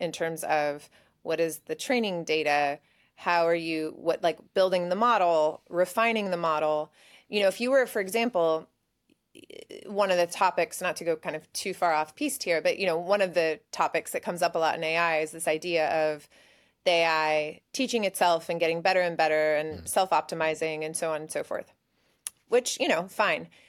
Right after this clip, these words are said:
Speaker 1: If we were to do that today, though, the metric that you would use, for example, to measure performance in source separation, in, in music separation, um, is something called the S D R score.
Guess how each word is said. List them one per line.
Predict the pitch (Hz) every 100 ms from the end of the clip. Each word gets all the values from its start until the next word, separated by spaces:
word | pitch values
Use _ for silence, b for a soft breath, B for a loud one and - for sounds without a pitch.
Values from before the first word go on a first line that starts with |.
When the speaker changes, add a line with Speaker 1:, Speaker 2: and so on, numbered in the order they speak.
| b _
Speaker 1:
If | 262 285
we | 320
were | 294
to | 269
do | 233 233
that | 202 -
today, | 180 165 160 220 _ _ _ _ _ _ _ _ -
though, | 185 190 170 175 -
the | 190
metric | 185 190 - -
that | -
you | 185
would | 180 156
use, | 180 165 165 -
for | 170
example, | 180 170 160 156 156
to | - 190 165 156 156 b b b -
measure | 170 180 185 170
performance | 175 - 180 160 156 - - -
in | 175 165 160 160
source | - 220 214
separation, | 185 165 156 156 - 156 156
in, | 170 160
in | 180 180
music | 208 202 208
separation, | - - 175 170 156 151 156 156 151 B B B _
um, | 185 175 165 156 151 - -
is | 185 175
something | 175 170 170
called | 165 143 151
the | -
S | 160 156
D | 220
R | 277 269
score. | - 143 180